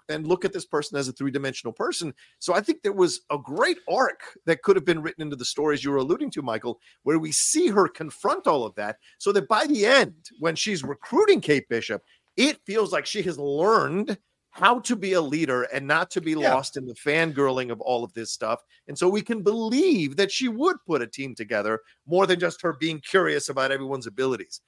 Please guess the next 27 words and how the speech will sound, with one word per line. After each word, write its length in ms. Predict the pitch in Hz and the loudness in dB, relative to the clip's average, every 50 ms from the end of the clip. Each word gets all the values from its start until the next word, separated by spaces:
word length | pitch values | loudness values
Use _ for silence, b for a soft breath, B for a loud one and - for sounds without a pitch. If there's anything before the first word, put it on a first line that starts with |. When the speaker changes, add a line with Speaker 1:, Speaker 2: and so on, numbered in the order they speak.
| _ _ _ _ | _ _ _ _
Speaker 1:
And 100 | - 147 | -12 -6
so 200 | - 175 175 175 170 | -4 -4 -2 0 0
I 80 | 175 | -2
think 300 | 170 - - 233 233 - | -2 -2 -6 -8 -8 -6
there 100 | - 185 | -6 -4
were, 240 | 180 180 175 160 135 - _ | -2 -2 -2 -4 -4 -6 _
there 160 | 151 160 156 | -4 -4 -2
were, 220 | 151 151 151 131 - _ _ _ _ _ _ _ _ _ - | -2 -4 -6 -6 -10 _ _ _ _ _ _ _ _ _ 0
there 160 | 160 156 151 | 2 2 2
were 180 | 147 151 151 147 | 2 2 -2 0
balls 360 | 127 156 185 233 233 190 143 | 2 4 4 6 4 4 2
that 100 | 196 - | 0 -2
were 80 | 147 139 | -2 -4
dropped 420 | 120 - 139 135 143 - - - | -2 -2 0 0 0 -2 -6 -4
here 340 | - 180 170 185 214 - - 165 | -2 2 2 2 2 0 0 0
that 180 | 147 135 - | 0 -2 0
could 160 | - - 208 202 | 0 2 2 2
have 180 | 175 123 110 | 2 0 -6
really 300 | 127 170 240 262 208 170 | -10 -8 -4 0 0 0
given 280 | 139 113 147 143 139 135 | 0 0 -4 -6 -6 -6
the 80 | 127 | -8
film 220 | 110 - 151 127 127 131 | -8 -8 -8 -8 -8 -8
even 180 | 143 127 135 127 | -8 -8 -6 -4
more 240 | 127 135 147 156 151 - | -2 0 0 0 2 2
oomph 220 | 240 220 226 - - - - _ | 2 2 2 0 -8 -20 -18 _
and 80 | - 143 | -12 -8
more 220 | 131 127 127 127 | -6 -4 -4 -4